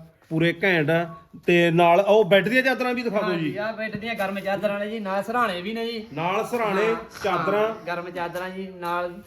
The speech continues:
Speaker 1: ਜਿਹੜਾ
Speaker 2: ਦੋ
Speaker 1: ਮਰਜ਼ੀ
Speaker 2: ਸਿਰਹਾਣੇ
Speaker 1: ਸਮਾਨ
Speaker 2: ਜੀ।
Speaker 1: ਤੁਸੀਂ, ਇਹਦਾ ਕੀ ਰੇਟ ਆ ਬਾਈ?
Speaker 2: ਇਹ ਤਾਂ ਆਪਾਂ ਜੀ, ਊਂ ਤਾਂ ਪੰਜ ਛੇ ਸੌ ਦੀ ਵੇਚੀ ਜਾਂਦੇ ਆ, ਇਹ ਦੇ ਦੇਣੀ ਹੈ, ਸਾਢੇ ਕੁ ਚਾਰ ਸੌ ਦੀ ਦੇ ਦਾਂਗੇ।
Speaker 1: ਲੈ ਵੀ ਦੋਸਤੋ, ਹਰ ਇੱਕ ਚੀਜ਼ ਤੇ ਫੁੱਲ ਆਫਰ ਲਾਇਆ ਹੋਇਆ ਬਾਈ ਦਾ।
Speaker 2: ਲਾਤੇ ਜੀ, ਨਵਾਂ ਸ਼ੋਰੂਮ ਕਰਿਆ ਕਰਕੇ
Speaker 1: ਨਵਾਂ
Speaker 2: ਆਪਾਂ।
Speaker 1: ਸ਼ੋਰੂਮ
Speaker 2: ਹਾਂ।
Speaker 1: ਕਰਨ ਕਰਕੇ ਪਿੰਡ ਕਾਲੇ ਕੇ,
Speaker 2: ਹਾਂਜੀ।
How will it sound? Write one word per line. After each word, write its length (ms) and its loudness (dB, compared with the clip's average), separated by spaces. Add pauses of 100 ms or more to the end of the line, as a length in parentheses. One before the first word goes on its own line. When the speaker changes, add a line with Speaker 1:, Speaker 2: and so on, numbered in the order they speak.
Speaker 1:
ਜਿਹੜਾ 320 2
Speaker 2:
ਦੋ 60 2
Speaker 1:
ਮਰਜ਼ੀ 200 2
Speaker 2:
ਸਿਰਹਾਣੇ 220 0
Speaker 1:
ਸਮਾਨ 180 10
Speaker 2:
ਜੀ। 60 0
Speaker 1:
ਤੁਸੀਂ, 240 -6 (600)
ਇਹਦਾ 260 6
ਕੀ 180 0
ਰੇਟ 180 2
ਆ 80 0
ਬਾਈ? 160 2 (280)
Speaker 2:
ਇਹ 280 4
ਤਾਂ 120 4
ਆਪਾਂ 300 -4
ਜੀ, 120 -8
ਊਂ 180 -6
ਤਾਂ 180 -2
ਪੰਜ 340 -6
ਛੇ 120 -8
ਸੌ 100 -8
ਦੀ 100 -8
ਵੇਚੀ 300 -10
ਜਾਂਦੇ 240 -6
ਆ, 60 -6
ਇਹ 120 -6
ਦੇ 140 -6
ਦੇਣੀ 160 -12
ਹੈ, 120 -10
ਸਾਢੇ 220 -8
ਕੁ 100 -12
ਚਾਰ 160 -8
ਸੌ 140 -12
ਦੀ 80 -16
ਦੇ 160 -16
ਦਾਂਗੇ। 200 -16
Speaker 1:
ਲੈ 140 0
ਵੀ 100 -2
ਦੋਸਤੋ, 280 0
ਹਰ 360 0
ਇੱਕ 220 -4
ਚੀਜ਼ 220 -4
ਤੇ 80 -6 (280)
ਫੁੱਲ 240 2
ਆਫਰ 260 2
ਲਾਇਆ 220 4
ਹੋਇਆ 100 2
ਬਾਈ 200 0
ਦਾ। 160 2
Speaker 2:
ਲਾਤੇ 280 -2
ਜੀ, 100 -6
ਨਵਾਂ 280 -4
ਸ਼ੋਰੂਮ 260 -6
ਕਰਿਆ 220 -6
ਕਰਕੇ 200 -6
Speaker 1:
ਨਵਾਂ 260 2
Speaker 2:
ਆਪਾਂ। 100 2
Speaker 1:
ਸ਼ੋਰੂਮ 320 2
Speaker 2:
ਹਾਂ। 80 -2
Speaker 1:
ਕਰਨ 220 0
ਕਰਕੇ 300 -2
ਪਿੰਡ 420 -4
ਕਾਲੇ 380 2
ਕੇ, 300 8
Speaker 2:
ਹਾਂਜੀ। 420 -10